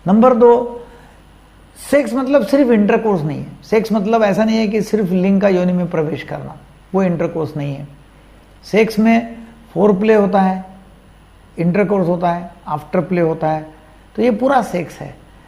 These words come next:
ऐसा नहीं है कि बस बेड पर गए, इंटरकोर्स किया, बाजू हो गए, तो ये सेक्स होता नहीं है, किया है तो संतुष्ट होती नहीं है, और ये गलती काफ़ी लोग करते रहते हैं। नंबर तीन, पत्नी को शाम के बाद में ज़रा रिलैक्स करो, उसके साथ में बातचीत करो,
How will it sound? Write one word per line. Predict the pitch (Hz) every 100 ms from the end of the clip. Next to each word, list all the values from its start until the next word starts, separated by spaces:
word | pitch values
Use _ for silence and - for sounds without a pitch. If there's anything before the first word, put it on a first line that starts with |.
| -
ऐसा | 175 240
नहीं | 269
है | 269
कि | 233 262 247 208 -
बस | 208 208
बेड | 185 208 220
पर | 220
गए, | 214 214
इंटरकोर्स | 185 196 196 196 196
किया, | 202 190
बाजू | 160 160 180
हो | 170
गए, | 165 170 170 - - - - -
तो |
ये | 180 185
सेक्स | 190 190 165
होता | 170 175 202
नहीं | 202
है, | 196
किया | - 175
है | 170
तो | 185
संतुष्ट | - 156 147 - 180
होती | 139 147 156
नहीं | 175
है, | 196
और | 202
ये | 175 175
गलती | 160 147 185
काफ़ी | - 143 -
लोग | 156 156
करते | - 139 143
रहते | 139 131
हैं। | 113 113 - - - - - - - - - - - - 196
नंबर | 226 277
तीन, | - 285 302 294 - - - _ _ _ - _ - 220
पत्नी | 196 277
को | 254 285
शाम | - 226 233
के | 233
बाद | 233 226
में | 226 220
ज़रा | 208 196
रिलैक्स | 175 190 208 208
करो, | 208 208 208
उसके | 185 -
साथ | 151 147
में | 147 143
बातचीत | 175 190 - 202
करो, | - 208 202 202 208 202